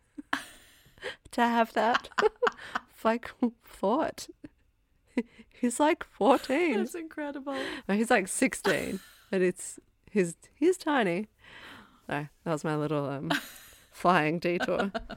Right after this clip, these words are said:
Speaker 2: But
Speaker 1: Harry Potter
Speaker 2: in
Speaker 1: notes.
Speaker 2: the, in the, <laughs> in the, the scope of what we do here on our podcast, which for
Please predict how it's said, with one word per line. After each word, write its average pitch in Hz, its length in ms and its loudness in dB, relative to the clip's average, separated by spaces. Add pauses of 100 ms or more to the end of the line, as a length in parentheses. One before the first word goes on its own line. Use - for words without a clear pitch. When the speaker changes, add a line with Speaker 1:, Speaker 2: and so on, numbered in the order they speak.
(1500)
Speaker 2:
But 220 260 8
Speaker 1:
Harry - 0 -
Potter 214 140 2
Speaker 2:
in 214 80 2
Speaker 1:
notes. 220 160 -2
Speaker 2:
the, 208 560 -8
in 233 200 0
the, 220 240 -2 (560)
<laughs> - 540 -6
in 285 220 -6
the, 233 380 -8 (880)
the 202 460 -4 (500)
scope 262 360 0
of 214 120 -6
what 196 200 -4
we 202 120 -6
do 185 360 -6
here 175 360 -8
on 175 380 -8
our 175 400 -8 (160)
podcast, 190 580 -12
which - 240 -20 (280)
for 170 280 -12